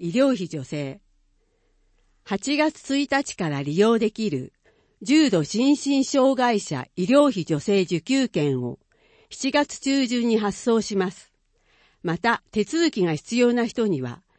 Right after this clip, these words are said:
事前に通知を送付します。受給券発行には、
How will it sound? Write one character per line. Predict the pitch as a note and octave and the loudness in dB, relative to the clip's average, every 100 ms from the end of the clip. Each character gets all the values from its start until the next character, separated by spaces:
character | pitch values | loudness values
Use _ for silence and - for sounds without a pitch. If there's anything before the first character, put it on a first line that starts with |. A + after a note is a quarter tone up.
| _ _ | _ _
事 | - F3 | -8 -2
前 | A3+ C4 | 2 4
に | C4 A#3+ | 2 0
通 | - C4 C4+ | -2 -2 -2
知 | B3 | 0
を | A3+ | 0
送 | G#3+ A3 A3 | 0 0 0
付 | - | -2
し | G3+ | -2
ま | F#3 F3+ | -2 -2
す。 | - _ _ _ _ _ _ _ _ _ | -10 _ _ _ _ _ _ _ _ _
受 | F3+ G#3+ | -2 0
給 | - D#4+ F4 | 2 4 6
券 | - G3 E3 | 6 4 4
発 | D#3+ - - | -2 -8 0
行 | A3+ | 2
に | A3+ G3+ | 4 2
は、 | C#3 C3 | 0 -4